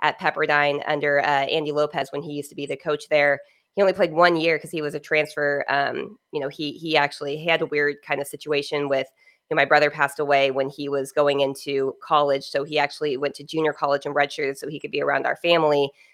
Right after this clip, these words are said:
Stuck around, like, he was drafted out of high school, out of junior college twice, and then went to Pepperdine for one year.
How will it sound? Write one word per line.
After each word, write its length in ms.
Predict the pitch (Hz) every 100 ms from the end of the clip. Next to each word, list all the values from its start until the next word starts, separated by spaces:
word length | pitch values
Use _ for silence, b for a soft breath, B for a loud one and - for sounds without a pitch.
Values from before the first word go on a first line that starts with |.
| _
Stuck 280 | - 180 180
around, 240 | 165 -
like, 160 | 156 156
he 80 | 185
was 120 | 170
drafted 400 | 165 151 - 151
out 120 | 143
of 80 | 160
high 100 | 151
school, 340 | 147 147 147 143
out 160 | 143 143
of 100 | 139
junior 240 | 147 143
college 360 | - 143 139 -
twice, 340 | 139 139 135
and 100 | 139
then 220 | 143 139
went 160 | 139 147
to 60 |
Pepperdine 420 | - 160 143 139 139
for 100 | 135
one 240 | 143 143
year. 400 | 151 175 151